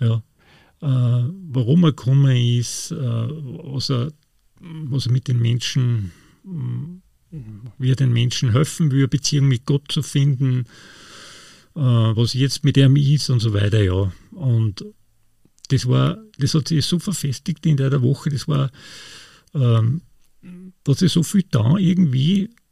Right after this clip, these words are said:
dass das für mich so klar vor Augen gestanden ist, ja. Und entscheidend war vielleicht dann eben dieser,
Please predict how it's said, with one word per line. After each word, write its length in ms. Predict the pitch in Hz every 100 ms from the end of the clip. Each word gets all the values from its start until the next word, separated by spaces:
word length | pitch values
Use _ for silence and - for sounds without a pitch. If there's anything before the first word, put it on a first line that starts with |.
| _ _ _ _ _ _
dass 180 | - 135
das 140 | 170 -
für 120 | 151
mich 320 | 165 175 165
so 200 | - 196
klar 240 | - 123 147
vor 180 | 151
Augen 160 | 107 110
gestanden 440 | 110 - 104 92 95
ist, 160 | 87
ja. 180 | 120 123 - _ _ - - - - _
Und 220 | 160 156
entscheidend 680 | 175 - 139 123 170 214 160
war 160 | 160
vielleicht 600 | 156 156 127 - - -
dann 220 | - 147 147
eben 260 | 175 139
dieser, 600 | 135 135 139 123 117 113